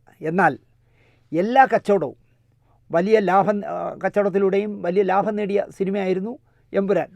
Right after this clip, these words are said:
വലിയ ലാഭം ഉണ്ടാക്കിയ സിനിമയാണ് എമ്പുരാൻ. മാർച്ചിൽ ആദ്യവാരം റിലീസായത് അഞ്ച് സിനിമകളാണ്. ഏഴാം തീയതി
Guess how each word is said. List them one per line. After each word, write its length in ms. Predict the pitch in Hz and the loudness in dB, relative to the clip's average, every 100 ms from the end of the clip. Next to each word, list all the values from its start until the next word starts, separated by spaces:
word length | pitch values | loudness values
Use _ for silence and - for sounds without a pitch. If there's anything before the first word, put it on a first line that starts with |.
| 214 | -6
വലിയ 180 | 254 403 | -2 2
ലാഭം 340 | 254 170 123 _ _ _ _ _ _ _ _ _ _ _ _ 160 | 2 0 -6 _ _ _ _ _ _ _ _ _ _ _ _ -6
ഉണ്ടാക്കിയ 280 | 190 - | -4 -4
സിനിമയാണ് 500 | 165 160 160 151 147 147 147 | -6 -6 -6 -6 -8 -12 -16
എമ്പുരാൻ. 260 | 135 127 - _ _ _ _ - _ _ _ _ _ _ - | -12 -14 -16 _ _ _ _ -20 _ _ _ _ _ _ -6
മാർച്ചിൽ 440 | 160 214 - 226 165 127 - _ - _ - - - _ _ _ - | -2 0 0 -2 -2 -4 -14 _ -20 _ -20 -20 -20 _ _ _ 2
ആദ്യവാരം 500 | 214 214 226 214 202 | 2 6 6 6 4
റിലീസായത് 460 | 196 196 196 180 196 170 | 2 2 2 2 0 -2
അഞ്ച് 220 | 190 196 | -6 -6
സിനിമകളാണ്. 460 | 165 156 151 123 - 160 147 | -6 -6 -8 -10 -14 -10 -4
ഏഴാം 200 | 151 139 | -4 -6
തീയതി 220 | 120 110 | -10 -16